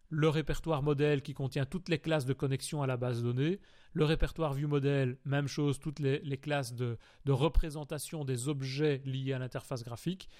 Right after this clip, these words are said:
Et le répertoire View, qui contient, contient toutes les pages et tous les éléments graphiques à afficher à l'intérieur de notre, de notre application.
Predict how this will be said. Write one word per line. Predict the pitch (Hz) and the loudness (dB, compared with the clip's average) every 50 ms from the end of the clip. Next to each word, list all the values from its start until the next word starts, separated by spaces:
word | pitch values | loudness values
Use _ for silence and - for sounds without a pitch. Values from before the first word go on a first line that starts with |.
| - - - - | -20 -14 -6 -2
Et | 147 | 2
le | 135 139 | 2 2
répertoire | 131 135 - - - - 151 139 113 | 2 2 2 0 0 0 -2 -4 -4
View, | 107 110 120 131 151 170 185 - _ _ - | -2 -2 0 0 0 -2 -4 -8 _ _ -12
qui | - 156 | -10 -10
contient, | 135 - 117 - 131 127 123 147 - - | -8 -8 -8 -4 -4 -4 -4 -4 -6 -8
contient | - 156 113 - 147 143 | -8 -6 -4 -2 -2 -2
toutes | - - 175 - | 0 -2 0 2
les | 151 127 | 2 4
pages | - 135 127 131 147 156 147 151 - - - - - - | 4 4 2 2 0 -4 -6 -8 -12 -16 -20 -20 -20 -20
et | - - | -18 -10
tous | - 175 | -6 -2
les | 151 143 135 127 | 0 0 0 2
éléments | 135 131 131 123 127 131 131 | 0 0 0 0 -2 -2 -2
graphiques | 131 120 127 - - - 147 - | -2 -4 -4 -6 -6 -8 -6 -4
à | 143 123 | -4 -4
afficher | 117 - - 117 - - - 139 | -4 -6 -8 -8 -8 -4 -4 -4
à | 131 | -2
l'intérieur | 123 120 - 131 117 117 123 123 123 | -2 -4 -4 -4 -4 -2 -2 -2 -2
de | 117 120 | -2 -2
notre, | 113 117 113 - - - 117 110 110 107 110 | -4 -4 -6 -8 -10 -8 -6 -4 -4 -4 -4
de | 123 123 | -2 0
notre | 123 127 - - | 0 0 0 -2
application. | 123 110 139 131 123 113 - - | -4 -4 -4 -6 -6 -8 -10 -12